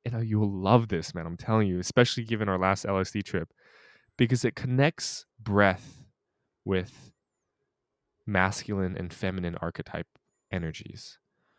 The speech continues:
What, what is masculine? What is feminine? We don't really know. We, we call it this and we don't really know. And in our minds, when they show up, they appear as man and women, but really these are archetypal forces. And one of them is doing, masculine, the sun,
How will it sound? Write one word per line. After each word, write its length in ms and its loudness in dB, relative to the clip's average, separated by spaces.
What, 180 4
what 220 8
is 160 6
masculine? 640 -2
What 140 6
is 160 4
feminine? 420 0
We 80 0
don't 180 2
really 200 2
know. 320 4
We, 180 2
we 120 0
call 360 4
it 100 -2
this 220 4
and 120 -2
we 40 0
don't 220 0
really 180 -2
know. 320 4
And 160 -2
in 140 -2
our 140 4
minds, 420 2
when 120 0
they 100 2
show 260 2
up, 160 2
they 120 2
appear 380 2
as 140 2
man 220 0
and 160 -4
women, 260 2
but 140 -4
really 400 2
these 340 -2
are 300 -2
archetypal 680 2
forces. 480 0
And 200 -8
one 180 4
of 100 8
them 340 0
is 160 -2
doing, 440 4
masculine, 800 0
the 80 -6
sun, 640 2